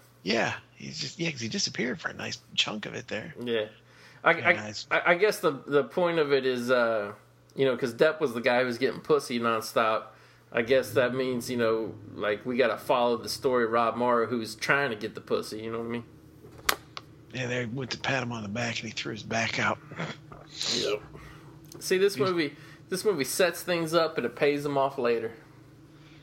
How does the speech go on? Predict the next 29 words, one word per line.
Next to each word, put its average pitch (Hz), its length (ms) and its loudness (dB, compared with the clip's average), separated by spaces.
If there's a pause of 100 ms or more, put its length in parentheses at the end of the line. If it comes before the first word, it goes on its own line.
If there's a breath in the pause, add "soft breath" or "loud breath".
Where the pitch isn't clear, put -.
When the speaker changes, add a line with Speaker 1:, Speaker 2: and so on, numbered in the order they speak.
(280 loud breath)
Speaker 1:
Yeah, 151 260 2
there's 139 180 0
the 143 80 -4
one 139 180 -4
dude 120 240 -4
again. 123 380 0 (120)
He 135 120 -6
just 131 160 0
Speaker 2:
Yeah, 127 100 2
Speaker 1:
walks 123 240 0
up 139 120 0
Speaker 2:
Johnny 127 220 4
Speaker 1:
to 90 80 2
the 90 60 2
Speaker 2:
Rotten. 131 300 2
Speaker 1:
armed 120 100 -10
killer. 139 440 2
<laughs> - 40 -4 (960 loud breath)
Speaker 2:
Oh, 247 300 4
I 185 140 6
Speaker 1:
Yes. 208 80 4
Speaker 2:
like 247 180 2
the 233 100 2
way 233 200 6
you 220 100 -2
bend 226 300 6
over, 240 440 2
dude. 233 640 2
Speaker 1:
<laughs> - 60 -20